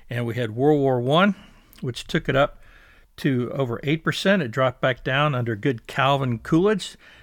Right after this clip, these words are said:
down to about, uh, five percent. And then F D R got a hold of it and went up to ten percent.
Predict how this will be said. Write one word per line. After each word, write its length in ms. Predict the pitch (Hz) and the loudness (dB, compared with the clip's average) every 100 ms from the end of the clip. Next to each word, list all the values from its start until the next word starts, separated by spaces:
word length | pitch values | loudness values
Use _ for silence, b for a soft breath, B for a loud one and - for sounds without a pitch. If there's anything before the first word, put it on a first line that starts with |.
| B | B
down 200 | - 127 | -4 -4
to 160 | 113 131 | -2 -4
about, 320 | 120 123 123 - - | 0 0 -2 -12 -10
uh, 400 | 143 127 120 117 - - 160 _ | -8 -6 -6 -8 -12 -18 -20 _
five 260 | 127 135 - | -4 -2 -2
percent. 440 | 160 - 208 - b b _ b b b b b b 170 | -6 0 -2 -2 b b _ b b b b b b -6
And 220 | 135 135 | -2 0
then 200 | 135 127 | 0 0
F 180 | 147 - | -2 0
D 160 | 135 | 4
R 140 | 160 143 | 6 6
got 180 | 131 | 4
a 40 | 117 | 2
hold 260 | 127 123 | -2 -2
of 100 | 120 | -2
it 120 | 127 123 | -2 -4
and 140 | 127 | -2
went 100 | 127 | -2
up 100 | 120 | -4
to 60 | 104 | -10
ten 300 | - 151 165 | -4 -2 0
percent. 480 | 117 - 107 107 | -2 -8 -10 -10